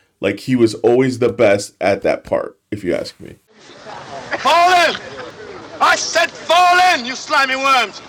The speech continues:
Speaker 2: Put your toes on the edge of that chalk line! I said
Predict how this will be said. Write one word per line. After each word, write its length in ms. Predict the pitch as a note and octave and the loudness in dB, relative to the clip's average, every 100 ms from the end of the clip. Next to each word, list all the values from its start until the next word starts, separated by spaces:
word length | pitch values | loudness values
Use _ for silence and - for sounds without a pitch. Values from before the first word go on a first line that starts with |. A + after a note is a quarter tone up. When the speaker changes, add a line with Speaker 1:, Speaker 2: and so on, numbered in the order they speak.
| - | -10
Speaker 2:
Put 200 | - F4+ | -4 -2
your 80 | C4 | -4
toes 420 | - F4 F#4 F#4 - - | 0 2 4 2 -4 -4
on 100 | C#4 | 0
the 60 | |
edge 180 | D4 E4 | 2 2
of 60 | E4 | 2
that 180 | C#4+ - | 0 -2
chalk 200 | D4 E4+ | 0 0
line! 360 | D#4+ D#4 A#3 E3 - - - | 0 0 0 -2 -14 -20 -14
I 220 | A3+ D#4 - | 0 2 2
said 440 | - D4+ E4 F4 | -2 2 4 2